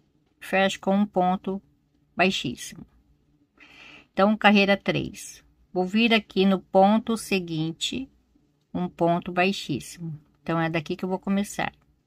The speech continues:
Uma, duas, três correntinhas. Aqui no ponto seguinte, um ponto alto. Aqui no cantinho, dois pontos altos.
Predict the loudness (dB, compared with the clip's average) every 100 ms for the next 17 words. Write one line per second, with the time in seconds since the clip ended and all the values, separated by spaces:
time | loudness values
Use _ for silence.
0 | _ -4 0 2 0 -2 _ -4 0 2
1 | 2 -2 -4 -6 -2 -2 -4 -6 -4 -6
2 | -6 -4 0 0 -2 -8 -20 _ -20 -20
3 | -20 -8 -6 0 0 2 2 2 0 -6
4 | -4 -2 0 0 -2 -6 -8 _ -2 0
5 | 0 0 0 0 -2 -2 -2 -10 -20 _
6 | _ _ _ _ _ _ -20 -20 _ -6
7 | -6 -4 0 2 2 -2 -2 0 2 2
8 | 0 -4 -4 -4 -10 -16 _ _ _ _
9 | _ _ _ _ _ _ -6 2 4 2
10 | -2 -2 2 2 0 -2 -10 -10 -20 _
11 | 0 0 -2 -10 -18 -18 -20 -20